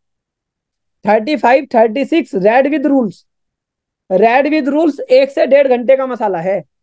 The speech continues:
अगर रूल्स तुम पढ़कर आ जाओगे। तो इसके बाद क्या शुरू करना है? सेक्शन थर्टी फ़ाइव, थर्टी सिक्स के बाद क्या शुरू करना है? जल्दी, जल्दी बोलो। सर, फाइनेंशियल ईयर बाईस तेईस का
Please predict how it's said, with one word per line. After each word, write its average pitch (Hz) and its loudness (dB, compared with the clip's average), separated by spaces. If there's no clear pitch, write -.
अगर 233 2
रूल्स 262 -2
तुम 269 -4
पढ़कर 220 2
आ 196 2
जाओगे। 175 0
तो 302 4
इसके 311 0
बाद 311 0
क्या 285 0
शुरू 262 -6
करना 175 -4
है? 147 -20
सेक्शन 247 0
थर्टी 254 -2
फ़ाइव, 254 0
थर्टी 247 -4
सिक्स 269 -10
के 262 2
बाद 233 2
क्या 262 2
शुरू 262 -6
करना 226 0
है? 233 2
जल्दी, 233 -2
जल्दी 220 -2
बोलो। 180 -6
सर, 277 4
फाइनेंशियल 269 0
ईयर 285 4
बाईस 247 0
तेईस 262 0
का - -4